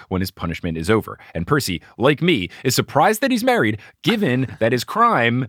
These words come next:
Speaker 1: that he was punished for was chasing after a wood nymph.
Speaker 2: Mm-hmm.
Speaker 1: Doesn't feel like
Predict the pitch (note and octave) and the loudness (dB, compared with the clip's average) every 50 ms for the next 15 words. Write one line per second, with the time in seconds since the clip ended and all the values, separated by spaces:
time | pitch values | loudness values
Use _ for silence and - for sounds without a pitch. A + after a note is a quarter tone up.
0 | _ _ - A2 A2+ B2+ C3+ C#3 C3 - - D4+ C#4+ A3+ - - - A#2+ A2 G2+ | _ _ -2 0 0 2 2 0 -2 2 2 2 2 2 0 -2 0 2 2 2
1 | G#2 G#2 - - - B2 A#2 - - - G2+ G2 - A2 G2 F#2+ F#2 F2 - A#2 | 2 0 -2 -6 -4 -4 -4 -4 0 0 0 0 0 0 0 2 0 2 2 2
2 | B2+ - E3 D3+ C#3+ D#3 G3 G3+ F3+ C3 G#2+ F#2 D#2 - - - - B2 A2+ A2 | 2 2 0 -2 -2 4 4 4 4 4 0 -4 -4 -6 -10 -8 -4 -2 2 4
3 | B2+ A2 G2+ G2 B2 A2 - - F3 F3 F3 C#3+ G#2+ G2 F2 F2+ F#2+ - - | 4 4 4 2 -2 -4 -4 -2 0 2 2 2 2 0 0 0 -2 -6 -10